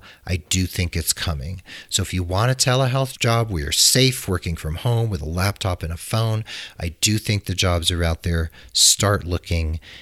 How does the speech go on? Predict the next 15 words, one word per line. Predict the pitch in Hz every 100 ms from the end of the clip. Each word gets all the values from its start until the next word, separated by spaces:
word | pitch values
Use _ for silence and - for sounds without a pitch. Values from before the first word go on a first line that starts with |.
| -
And | - 90 87
if | 107 -
you | 101
find | - 143 160 160
anything | 110 95 87 92 87
real | 90 85
interesting | 120 - 107 - 87 82
in | 80
that | 78 -
regard, | 85 82 80 82 -
please | - 156 123 80 - -
email | 131 135 98
me | 85 80 76
at | -
keith | - 92 78 -